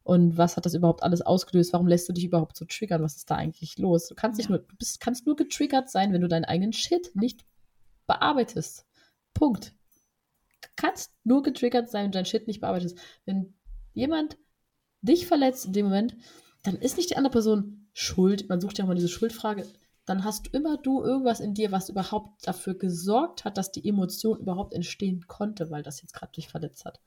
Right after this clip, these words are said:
Speaker 1: Und das ist halt so ein ganz, ganz wichtiger Punkt. Und, ähm, auch an sowas kannst du eben arbeiten. Du kannst auch einfach mit dem Trigger kommen und sagst, immer wenn das passiert, bin ich da und damit getriggert. Und, ähm,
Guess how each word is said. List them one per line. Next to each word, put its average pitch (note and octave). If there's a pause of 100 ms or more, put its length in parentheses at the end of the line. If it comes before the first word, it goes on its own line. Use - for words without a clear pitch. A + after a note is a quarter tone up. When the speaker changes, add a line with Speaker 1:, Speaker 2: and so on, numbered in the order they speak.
(500)
Speaker 1:
Und F3+ (160)
das F3
ist F3
halt F3
so E3+
ein E3+
ganz, F3
ganz E3
wichtiger E3
Punkt. D#3+ (920)
Und, E3
ähm, E3 (580)
auch F#3+
an G3
sowas G#3+
kannst G3+
du -
eben F3
arbeiten. E3
Du E3+
kannst G3+
auch G3+
einfach F#3+
mit F#3
dem F3+
Trigger A3+
kommen G3+
und F#3
sagst, F3
immer B3
wenn G#3
das A3
passiert, G#3+ (120)
bin E3+
ich E3+
da -
und E3
damit D#3+
getriggert. - (720)
Und, F3+
ähm, E3